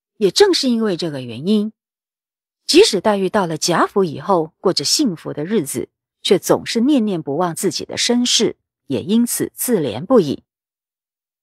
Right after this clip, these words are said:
大家应该要注意到，黛玉的眼泪有一大半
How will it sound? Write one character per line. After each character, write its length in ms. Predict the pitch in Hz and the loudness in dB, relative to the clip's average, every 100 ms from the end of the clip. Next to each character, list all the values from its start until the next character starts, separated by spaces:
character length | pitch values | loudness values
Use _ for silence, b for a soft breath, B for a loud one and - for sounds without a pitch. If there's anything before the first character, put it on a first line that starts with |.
| _ - | _ -2
大 120 | 190 | 0
家 140 | 185 170 | 2 0
应 140 | 170 | -2
该 140 | 160 | -4
要 160 | 156 143 | -4 -8
注 180 | 160 151 | -8 -8
意 120 | 131 | -2
到， 260 | 139 117 - _ _ _ _ _ _ _ - | -2 -2 -6 _ _ _ _ _ _ _ 4
黛 300 | 381 311 220 | 6 6 2
玉 180 | 196 | 0
的 140 | 160 143 | 0 -2
眼 200 | 135 - | -6 -2
泪 380 | 185 185 156 - - | 2 2 0 -12 -10
有 180 | 131 120 | -8 -8
一 300 | 120 135 220 | -10 -8 2
大 240 | 311 226 | 2 4
半 400 | - 196 151 131 | 2 2 0 -14